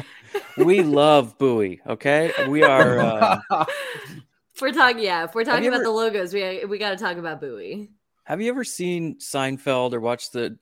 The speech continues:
Speaker 1: show Seinfeld when that
Speaker 2: Yeah.
Speaker 1: one baby is born? And I think the best way it's described is breathtaking by, uh, I think it's George or Kramer, or no, it was Jerry, actually. He's like,
Speaker 2: Yeah.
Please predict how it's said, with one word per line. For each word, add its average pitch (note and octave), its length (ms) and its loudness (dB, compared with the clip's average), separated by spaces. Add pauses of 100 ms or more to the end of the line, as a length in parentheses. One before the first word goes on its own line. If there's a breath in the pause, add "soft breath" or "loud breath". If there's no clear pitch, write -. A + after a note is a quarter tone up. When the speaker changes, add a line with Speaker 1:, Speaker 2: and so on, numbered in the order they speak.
(140)
Speaker 1:
show A#2 260 -4
Seinfeld G#2+ 640 -4
when G2+ 340 -8
that G2+ 300 -6
Speaker 2:
Yeah. G2 80 -8
Speaker 1:
one G#2+ 240 -6 (400)
baby A2 300 -4
is G2 120 -6
born? G2+ 480 -4
And G2 380 -10
I - 40 -12
think C#3+ 300 -4 (340)
the A2+ 120 -14
best B2+ 280 -4
way A#2+ 140 -2
it's A2 160 -6
described G2+ 540 -6
is F#2+ 180 -10 (140)
breathtaking G2 880 -8
by, F#2+ 320 -6
uh, G2 260 -10
I A2 60 -14
think E3+ 140 -10
it's C3+ 120 -12
George A#2+ 400 -2
or F#2+ 180 -8 (280 soft breath)
Kramer, F#2+ 420 -4
or B2 140 2
no, E3+ 160 4
it B2 40 2
was C3+ 140 -4
Jerry, B2 320 0
actually. G2+ 320 -4
He's F#2+ 100 -10
like, G2+ 160 -6 (140)
Speaker 2:
Yeah. A2 180 -8